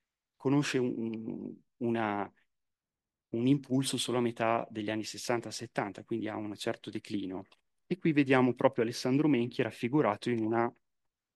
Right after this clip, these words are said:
in un affresco di Allori. Sul tema della interazione tra parole e immagini in Allori e in Vesalio, dobbiamo innanzitutto osservare un aspetto strutturale. Vesalio,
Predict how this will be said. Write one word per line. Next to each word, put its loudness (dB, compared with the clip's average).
in 2
un 2
affresco 0
di -4
Allori. -4
Sul -2
tema 8
della 4
interazione 0
tra -4
parole 2
e 2
immagini 2
in -4
Allori 2
e 0
in 0
Vesalio, -4
dobbiamo 2
innanzitutto -2
osservare 2
un 0
aspetto -6
strutturale. -8
Vesalio, 2